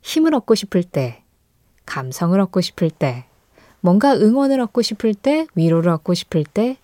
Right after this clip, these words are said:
그리고 음악을 얻고 싶을 때, 이쪽으로 참여해주세요. 문자 샵 팔천 번입니다. 짧은 문자 오십 원, 긴 문자 사진에는 백 원의 정보 이용료 들어가고요. 스마트 라디오 미니로 들으실 때 미니 메시지 이용하시는 건 무료예요.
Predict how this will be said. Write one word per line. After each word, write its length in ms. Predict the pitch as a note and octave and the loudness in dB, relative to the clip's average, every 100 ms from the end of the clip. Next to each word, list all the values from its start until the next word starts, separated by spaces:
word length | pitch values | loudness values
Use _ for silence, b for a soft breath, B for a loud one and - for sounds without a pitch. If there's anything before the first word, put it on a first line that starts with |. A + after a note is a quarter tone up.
| _ | _
그리고 400 | - D3+ C#3 F3 F3 _ F3 | -6 -4 2 0 0 _ 2
음악을 400 | E3+ D#3 D3+ G3 | 4 2 2 0
얻고 200 | G3 G#3 | 0 -2
싶을 280 | G3+ G#3 | -2 -4
때, 320 | G3+ - B2 B2 _ B B B B | -4 -4 -6 -8 _ B B B B
이쪽으로 400 | - D#3 E3+ E3+ | -2 0 0 0
참여해주세요. 720 | G3+ F3 F3 E3 D#3 E3+ C#4 | 0 2 2 0 0 2 2
문자 320 | A#3 G3 A3 | 4 4 2
샵 240 | A3 B3+ - | 0 -4 -2
팔천 280 | C4+ B3+ A3+ | -2 0 2
번입니다. 680 | A3 F3 D#3+ D3 A#3 D4+ - _ b b b b | 2 2 2 2 2 0 -4 _ b b b b
짧은 260 | - D4+ D#4+ | 0 2 4
문자 320 | D#4+ D4 D4+ | 2 4 4
오십 280 | G#3 A#3 A#3 | 4 2 4
원, 320 | A#3 A#3+ B3 - - | 4 4 0 -4 -4
긴 160 | E3 | 0
문자 280 | D3 D#3+ D#3+ | 2 2 0
사진에는 680 | - F3+ E3+ C#3+ D#3+ A3 A3 | 0 -2 0 2 4 4 2
백 180 | D#3+ | 0
원의 160 | E3 G3+ | 2 4
정보 260 | G3+ F#3+ F#3 | 4 4 4
이용료 300 | E3 E3 F3 | 4 2 2
들어가고요. 720 | E3 D#3 D3 D3 F3+ B3 A#3 b b b | 2 0 0 0 0 0 -6 b b b
스마트 320 | - D4+ D4+ | -4 -2 0
라디오 260 | D4+ C#4 C#4 | 0 2 4
미니로 380 | G#3 F3 G3+ G3 | 4 6 4 2
들으실 360 | F3+ F3 D#3+ | 0 0 -2
때 320 | D#3 A#3 D4 D4 | 0 -2 -2 0
미니 220 | E3+ E3+ | 2 2
메시지 420 | E3 - D#3+ F3 | 2 0 -2 0
이용하시는 500 | D#3+ C#3+ C#3 - C3 | 0 0 -2 -2 -4
건 240 | B2 F3 F#3 | 0 2 4
무료예요. 680 | E3 A3 D#3+ B2+ A#2+ B2+ | 4 2 2 -2 -6 -10